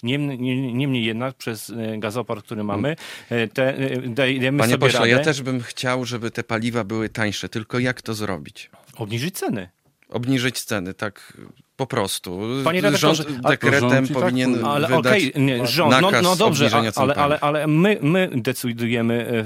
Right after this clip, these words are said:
Speaker 1: e, finalnie, po ile są, e, ceny, ceny paliw w naszym kraju. No proszę państwa, no nie oszukujmy się.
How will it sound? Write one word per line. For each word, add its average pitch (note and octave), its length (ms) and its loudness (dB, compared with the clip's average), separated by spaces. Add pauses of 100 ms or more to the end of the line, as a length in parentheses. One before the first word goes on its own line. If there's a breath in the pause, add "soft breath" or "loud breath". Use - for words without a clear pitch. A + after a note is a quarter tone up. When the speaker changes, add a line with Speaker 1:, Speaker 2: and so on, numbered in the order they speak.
Speaker 1:
e, A#2 40 -12
finalnie, A#2+ 420 -2
po B2 160 0
ile A2+ 180 0
są, A2 360 0
e, A2+ 320 2
ceny, A2+ 480 -2
ceny A#2 280 -2
paliw A2+ 280 0
w A2 60 -6
naszym C3+ 280 -2
kraju. C3+ 300 2
No G#2 140 0
proszę - 240 -8
państwa, A#2 340 -2
no A#2 120 0
nie C3+ 120 2
oszukujmy D#3 440 0
się. G#2+ 160 -4